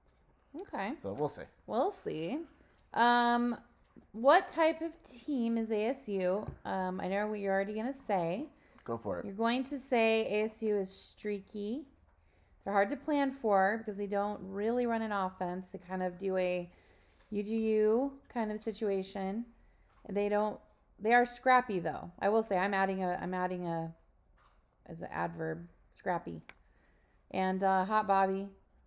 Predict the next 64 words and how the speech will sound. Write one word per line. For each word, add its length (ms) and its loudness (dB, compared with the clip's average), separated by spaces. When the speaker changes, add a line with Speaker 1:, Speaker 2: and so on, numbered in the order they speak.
Speaker 1:
on 140 -6
the 40 -8
sideline. 460 0
We'll 100 -2
see 140 -4
Speaker 2:
Jeez. 60 2
Speaker 1:
what 220 0
version 280 -2
of 80 -4
Hot 160 -2
Bobby 300 0
we 100 -6
get. 360 -4
Speaker 2:
Hot 320 -12
Bobby. 400 -16
Speaker 1:
That's 240 6
Speaker 2:
Uh, 20 -2
Speaker 1:
me 120 4
and 60 0
Erica's 440 0
thing, 280 -10
though. 160 -12
Speaker 2:
Yeah, 260 -2
I. 200 8
That's 260 10
the 80 0
problem 400 10
with 100 2
A 40 8
S 180 2
U. 120 2
Like, 280 6
I, 180 0
I 40 4
think 160 2
I 80 0
said 260 4
this 140 -2
before 280 0
the 60 -4
first 280 -2
game. 160 0
I 160 6
know 220 10
what 160 10
I'm 160 8
getting 260 6
out 140 10
of 100 8
A 200 8
S 180 0
U 100 0
within 360 -2
the 80 -8
first 380 -4
five 240 8
minutes 260 -2
of 120 -10
a 20 -12
game, 160 -18
maybe 260 6
a 60 12
little 300 8
more, 240 -6